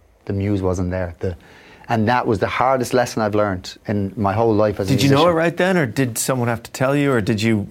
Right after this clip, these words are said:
Speaker 2: did you have to have it absorbed?
Speaker 1: I took some time. I mean, it sounded incredible. The, the session sounded incredible. It's a whole album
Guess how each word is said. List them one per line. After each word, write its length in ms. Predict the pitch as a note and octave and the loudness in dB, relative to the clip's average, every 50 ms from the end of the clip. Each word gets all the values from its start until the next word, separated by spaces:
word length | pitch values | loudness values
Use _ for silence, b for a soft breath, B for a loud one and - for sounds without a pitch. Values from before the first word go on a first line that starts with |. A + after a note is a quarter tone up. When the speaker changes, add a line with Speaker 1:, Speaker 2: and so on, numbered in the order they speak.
| - - C#3 A#2+ | -10 -10 -10 -4
Speaker 2:
did 200 | - C3+ C3+ A2 | -2 0 0 2
you 80 | G#2+ B2 | 2 2
have 140 | B2 B2 - | 2 2 2
to 120 | - B2 A2 | 0 0 2
have 160 | B2 B2+ A#2+ | 2 2 2
it 60 | A#2+ | 2
absorbed? 760 | G#2 A#2+ F3 - G#2 A#2 A2+ B2 C3 C3+ C3+ C3+ B2+ C3 A#2+ A#2+ G#2+ G2+ F2 - - | 0 0 -2 0 2 2 4 4 4 2 2 0 -2 -4 -4 -4 -4 -4 -6 -6 -6
Speaker 1:
I 80 | A2 | -6
took 240 | G#2 - - C#3+ - | -6 -2 -2 -2 -2
some 180 | - C3+ A#2+ G#2+ | 0 -2 -2 -2
time. 400 | - A2 G#2+ G#2+ G#2+ G#2 G#2 A2+ - | 0 0 0 0 0 0 -2 -2 -2
I 60 | A2+ | 0
mean, 80 | A2 A2+ A2 | 0 2 0
it 100 | G#2 - | 0 -2
sounded 320 | - - A#2+ A#2+ A2+ G#2 | -2 -2 0 0 0 0
incredible. 480 | G2 G2 F#2 - A2 G#2 G2 F#2 F#2 F#2 | -2 -2 -2 0 0 0 0 0 -2 -4
The, 100 | F#2 F#2+ | -4 -4
the 180 | F#2+ - G2 F#2+ | -6 -4 -6 -6
session 360 | - - A2+ A2+ - A2+ G2 | -2 -2 -4 -4 -4 -8 -6
sounded 240 | - G2 G2+ F#2+ F#2+ | -4 -4 -4 -4 -6
incredible. 400 | F#2+ - - G2 F#2 F2+ F2+ - - | -8 -6 -6 -6 -6 -6 -8 -12 -16
It's 100 | - - | -6 -4
a 40 | A#2+ | -2
whole 180 | A#2 B2 A2 G2+ | 0 2 2 2
album 340 | G#2 A2+ G#2+ G#2 F#2 F2 | 0 0 -2 -2 -4 -8